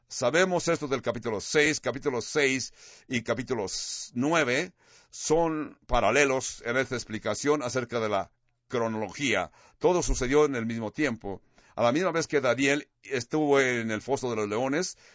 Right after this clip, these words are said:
es el mismo año de que él hizo esta oración a Dios. Así encontramos lo que es interesante. Daniel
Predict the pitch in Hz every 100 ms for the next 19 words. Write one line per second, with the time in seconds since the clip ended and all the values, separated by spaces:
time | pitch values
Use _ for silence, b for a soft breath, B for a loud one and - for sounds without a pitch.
0 | b 120 135 123 127 147 127 139 135 -
1 | 156 156 107 107 113 151 190 - B B
2 | B 104 113 - 117 117 127 139 139 135
3 | - 117 104 95 139 147 147 - 113 104
4 | 110 98 92 - - - - b b b
5 | b b 101 110 165 151 113 - 131 123
6 | 120 113 180 202 202 196 - - - -
7 | - _ 117 113 143 135 113 117 107 110
8 | 95 92 87 - 113 110 147 269 254 254